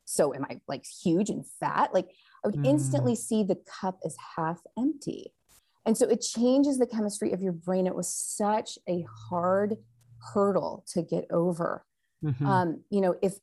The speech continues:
Speaker 1: if I was at church and people say, "Oh, that's a beautiful dress, you know, you look really nice." And I would think, "Oh, so I looked horrible the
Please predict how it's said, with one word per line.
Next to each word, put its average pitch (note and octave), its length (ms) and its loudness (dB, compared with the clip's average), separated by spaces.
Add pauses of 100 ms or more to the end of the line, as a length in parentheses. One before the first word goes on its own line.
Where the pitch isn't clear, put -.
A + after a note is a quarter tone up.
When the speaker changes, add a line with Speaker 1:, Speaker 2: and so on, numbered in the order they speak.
(100)
Speaker 1:
if E3+ 140 0
I F3 80 6
was E3 140 2
at F3 140 -4
church F3 320 0
and D#3+ 80 -4
people E3+ 180 -2
say, F3 220 -2
"Oh, B3+ 140 0
that's B3 160 2
a A3+ 40 4
beautiful A3+ 380 0
dress, A3 460 2
you F3 100 2
know, F3 120 2
you F#3+ 140 2
look F#3 160 -2
really G3+ 220 2
nice." G#3+ 340 -2
And F#3 80 2
I E3+ 80 4
would E3+ 120 2
think, E3+ 180 -2 (320)
"Oh, D4 160 6
so F3 280 0
I E3+ 60 0
looked D3 200 -4
horrible D#3+ 460 2
the E3 160 -2